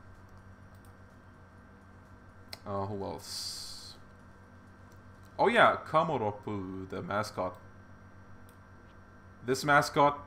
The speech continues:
shows up in seven, like, flat out, not, no changes. And I thought that was awesome. I really hope they brought more characters, but sadly no. Um... Do you have Noah Amon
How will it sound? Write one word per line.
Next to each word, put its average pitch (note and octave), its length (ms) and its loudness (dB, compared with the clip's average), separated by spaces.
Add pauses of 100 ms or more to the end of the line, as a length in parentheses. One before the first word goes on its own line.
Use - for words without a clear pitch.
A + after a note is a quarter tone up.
(120)
shows B2 360 2
up B2 180 2
in A#2 100 -2
seven, B2 420 2
like, G#2 220 -2
flat A#2 320 2
out, A#2 240 0
not, G#2+ 220 -2
no A#2+ 200 0
changes. A#2+ 720 -2 (720)
And A2+ 120 0
I A#2 80 6
thought A2 200 2
that G#2+ 100 4
was A2 160 2
awesome. C#3+ 480 0 (100)
I - 80 4
really F#3 280 4
hope - 320 2
they B2 220 2 (280)
brought A2+ 400 2
more A2+ 160 -2
characters, G2+ 540 -4
but - 160 -10 (280)
sadly G#2 340 -8
no. - 160 -14 (2750)
Um... A#2 720 2 (840)
Do C3 80 -4
you C3 80 -2
have C#3+ 180 4
Noah A#2 220 2
Amon B2+ 480 0